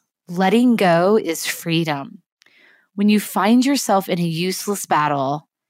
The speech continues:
you merely walk off the battlefield. I appreciate the simplicity in his words. My colleague yelling at the other drivers is a useless battle.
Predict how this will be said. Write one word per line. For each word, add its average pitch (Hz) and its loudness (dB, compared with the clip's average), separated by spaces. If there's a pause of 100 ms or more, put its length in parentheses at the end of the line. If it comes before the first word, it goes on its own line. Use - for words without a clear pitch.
(180)
you 190 2
merely 190 2
walk 165 0
off 151 -2
the 160 -4
battlefield. 139 -4 (1040)
I 190 0
appreciate 285 2
the 220 -2
simplicity 175 -2
in 151 -2
his 151 -8
words. 147 -2 (540)
My 214 2
colleague 220 2
yelling 175 2
at 175 0
the 147 2
other 165 2
drivers 170 0
is 165 -4
a 165 0
useless 185 0
battle. 147 0